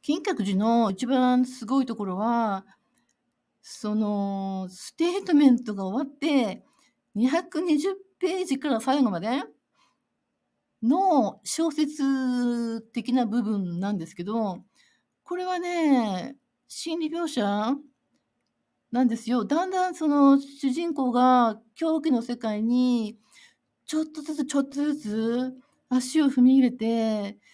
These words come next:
そしてついに、そうだ、金閣寺を灰にしなければいけないということに気づく。そこもね、すごいんだけども、それからあと、本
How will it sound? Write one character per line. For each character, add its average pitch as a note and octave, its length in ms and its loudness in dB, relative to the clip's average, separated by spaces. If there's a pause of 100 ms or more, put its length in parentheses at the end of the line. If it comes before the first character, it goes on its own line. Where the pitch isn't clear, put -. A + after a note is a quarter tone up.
(500)
そ E4+ 280 -4
し - 160 -8
て D#4 600 2 (240)
つ E4 220 -2
い E4+ 140 4
に、 B3+ 540 6 (260)
そ C#4+ 220 -4
う D4 60 0
だ、 A3 320 2 (240)
金 D#4 220 -2
閣 C#4 240 2
寺 G#3+ 240 -2
を F#3+ 120 -8 (260)
灰 D#4 280 0
に F4+ 100 -4
し F#4 80 -8
な F4 100 -4
け D#4 100 0
れ C#4+ 60 4
ば B3+ 80 4
い A#3 80 2
け A3 80 -2
な G#3+ 280 0
い F#3+ 60 -20 (760)
と F4+ 200 0
い F#4+ 80 2
う E4 40 0
こ F#4+ 100 2
と F4+ 80 0
に D#4 140 6
気 - 140 2
づ G4+ 200 0
く。 A#3 500 2 (640)
そ D4+ 280 -4
こ E4+ 140 -2
も F#4 140 2
ね、 F4 260 0
す B3 160 -2
ご D4 140 4
い D#4+ 40 4
ん C4+ 40 6
だ B3+ 80 6
け G3+ 80 -4
ど G3+ 100 -2
も、 A#3+ 500 2 (300)
そ D#4+ 260 -4
れ G4 140 -4
か G4 180 -2
ら G4 260 0
あ F#4 140 0
と、 A#3+ 520 0 (220)
本 G4+ 280 -2